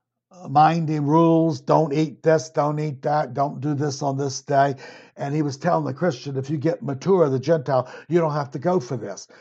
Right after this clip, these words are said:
But don't offend them. They've been raised that way. And until the conscience is enlightened, don't bother 'em. None of your business. But Christians should not do things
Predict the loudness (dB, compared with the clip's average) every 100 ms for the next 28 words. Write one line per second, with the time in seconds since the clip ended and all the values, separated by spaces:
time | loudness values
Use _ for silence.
0 | -6 -4 0 2 2 0 2 0 2 0
1 | 0 -2 -2 0 -2 0 2 2 0 -2
2 | -2 -2 0 2 0 -4 -18 -8 -4 -4
3 | -2 -2 0 -2 -2 -2 -2 -6 -10 -6
4 | -6 -6 -4 0 0 -2 -8 -12 -14 -20
5 | _ _ _ -8 -4 -4 -4 -4 -4 -8
6 | -10 -18 _ _ _ _ _ -4 -2 -2
7 | 0 0 0 -8 -20 -20 -20 _ _ _
8 | _ _ _ _ _ _ _ _ _ _
9 | 0 0 -2 -2 -4 -6 -6 -6 -6 -4
10 | -4 0 -2 -2 -6 -8 -8 -10 -12 -16